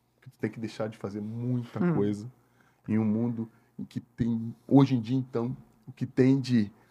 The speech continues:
Speaker 1: atrativo pra te desviar do caminho é absurdo.
Speaker 2: Com
Speaker 1: E
Speaker 2: certeza.
Speaker 1: quando você consegue, cara, ainda mais deixando pra trás, eu tenho que te perguntar, cara,
Speaker 2: Uhum.
Speaker 1: porra, como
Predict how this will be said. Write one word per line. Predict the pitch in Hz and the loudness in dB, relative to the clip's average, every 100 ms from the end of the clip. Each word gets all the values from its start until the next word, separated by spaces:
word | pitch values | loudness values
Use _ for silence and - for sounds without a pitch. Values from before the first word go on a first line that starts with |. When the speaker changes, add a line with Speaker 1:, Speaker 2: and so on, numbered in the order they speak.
| - | -4
Speaker 1:
atrativo | 110 127 110 - 120 | 2 6 4 4 2
pra | 120 | 2
te | 113 | -2
desviar | 107 107 104 | -2 2 4
do | 104 | 4
caminho | 104 92 101 117 - _ _ - | 0 -2 -4 -6 -12 _ _ -2
é | 101 | 0
absurdo. | 117 - 95 87 | 0 -4 -6 -6
Speaker 2:
Com | - 135 | -8 -10
Speaker 1:
E | |
Speaker 2:
certeza. | 131 147 143 | -8 -10 -6
Speaker 1:
quando | 139 | -4
você | 131 127 135 | -4 -8 -8
consegue, | 147 127 - - 123 131 - | -6 -6 0 2 4 2 -4
cara, | - - _ _ - | -18 -20 _ _ -20
ainda | - | -12
mais | 95 113 | -10 -8
deixando | 120 - 113 | -8 -8 -8
pra | - 113 | -4 -4
trás, | - 110 110 - _ _ _ _ _ _ _ - | -4 -6 -6 -10 _ _ _ _ _ _ _ -10
eu | |
tenho | - - | -6 -8
que | |
te | - | -8
perguntar, | - 135 156 120 | -8 -8 -8 -10
cara, | 120 - _ _ _ | -12 -18 _ _ _
Speaker 2:
Uhum. | 143 135 | -8 -4
Speaker 1:
porra, | 131 127 - _ | -4 -6 -14 _
como | 147 | -16